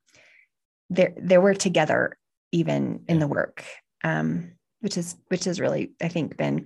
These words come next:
Speaker 1: pretty critical to our being able to do this for ten years.
Speaker 2: Yeah, I, I love that. It's such a, an amazing, uh, way to look at, you know, what you guys are doing. You know, before we hit record, you were kinda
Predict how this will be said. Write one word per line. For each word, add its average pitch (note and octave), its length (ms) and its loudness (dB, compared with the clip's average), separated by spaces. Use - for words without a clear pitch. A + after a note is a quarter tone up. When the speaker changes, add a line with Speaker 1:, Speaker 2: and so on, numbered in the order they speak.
Speaker 1:
pretty D#3+ 160 -4
critical D3+ 460 -4
to C3+ 400 0
our D3+ 120 0
being D3 220 -4
able B2 200 -6
to B2+ 160 -6
do C#3 100 -4
this - 200 -4
for - 120 -10
ten - 180 -12
years. - 400 -10
Speaker 2:
Yeah, G#2 260 -10
I, A2 260 -8
I A2 100 -6
love G2 260 -8
that. F#2+ 160 -10
It's - 120 -14
such - 220 -14
a, F#2+ 140 -12
an G2+ 120 -18
amazing, F#2+ 640 -12
uh, F2 300 -12
way F#2+ 140 -12
to F2+ 80 -14
look F2 240 -16
at, - 100 -12
you F#2 80 -16
know, E2+ 180 -16
what G#2+ 240 -12
you F#2+ 80 -14
guys F2 180 -12
are E2+ 40 -14
doing. F2+ 460 -14
You G2+ 60 -10
know, G2 100 -6
before A2 240 -6
we G#2+ 120 -4
hit B2 120 -4
record, G#2 600 -2
you G2+ 220 -4
were F#2 220 -4
kinda G2 380 -10